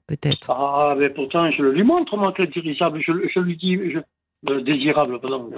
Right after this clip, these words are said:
Speaker 2: pas
Speaker 1: Oui.
Speaker 2: dirigeable. <laughs>
Speaker 1: Oui.
Speaker 2: Je lui dis tout, mais bon, mais je sais pas, au contraire, ça devrait la,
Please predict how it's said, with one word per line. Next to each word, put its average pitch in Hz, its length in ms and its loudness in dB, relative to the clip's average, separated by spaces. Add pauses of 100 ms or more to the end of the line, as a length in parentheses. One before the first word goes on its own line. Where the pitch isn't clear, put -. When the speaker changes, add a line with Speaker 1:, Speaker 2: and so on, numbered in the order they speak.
(160)
Speaker 2:
pas 139 100 0
Speaker 1:
Oui. 233 200 4
Speaker 2:
dirigeable. 156 280 -2 (540)
<laughs> 220 80 0 (1040)
Speaker 1:
Oui. 190 180 4 (260)
Speaker 2:
Je 180 80 -8
lui 185 300 2
dis 277 260 2
tout, 262 200 2
mais 185 160 2
bon, 160 200 2
mais 135 440 -2
je 135 80 -4
sais - 140 -4
pas, 370 160 2
au 285 60 -4
contraire, 196 420 0
ça 185 80 -2
devrait 156 320 0
la, 139 260 0